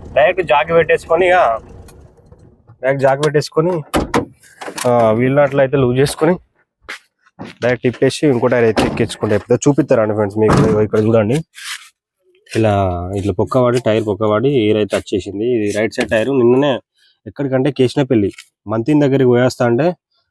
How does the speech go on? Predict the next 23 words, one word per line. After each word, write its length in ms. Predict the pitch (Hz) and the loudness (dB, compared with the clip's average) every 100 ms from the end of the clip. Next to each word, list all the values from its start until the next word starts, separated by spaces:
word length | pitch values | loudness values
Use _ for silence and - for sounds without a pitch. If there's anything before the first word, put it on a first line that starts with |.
| _ | _
ఒక 120 | 110 113 | -10 -6
పెద్ద 240 | 107 110 | -4 -2
కొంచెం 520 | 107 107 98 92 90 - | -2 -2 -2 -4 -8 -12
పొక్కలాగా 360 | 110 - 123 117 | -14 -6 -4 -2
ఉండి 200 | 113 131 | -2 -2
దానిలా 260 | 120 107 98 | -2 -2 -2
గుద్దుకునేసరికి 920 | 95 98 113 120 135 127 120 113 160 | -4 -4 0 0 0 0 0 0 0
ఏమైందంటే 500 | 139 127 120 127 139 | 0 0 0 0 0
ఎయిర్ 140 | 120 | 2
వచ్చేసింది. 480 | 123 - 95 98 101 _ _ _ _ | 0 -2 -6 -8 -12 _ _ _ _
చూడండి 240 | 113 107 98 | -2 -2 -4
ఇది 200 | 98 95 | -6 -8
మొత్తం 400 | 101 - 127 107 | -10 -6 -6 -4
ఇట్లా 160 | 95 | -6
అప్ 300 | 90 90 95 | -6 -6 -6
డౌన్స్ 240 | 104 104 98 | -6 -6 -6
అయితే 180 | 95 117 | -10 -8
వచ్చేసింది. 760 | 110 90 - 92 98 101 104 | -8 -10 -16 -16 -10 -4 -4
ఈ 20 | 92 | -2
టైర్ 180 | 98 104 | -2 -2
కూడా 300 | 107 117 127 - _ _ _ | -2 -2 -6 -10 _ _ _
కొంచెం 180 | 101 98 | -6 -2
బలిగింది. 500 | 98 110 104 95 127 | 0 2 2 0 -6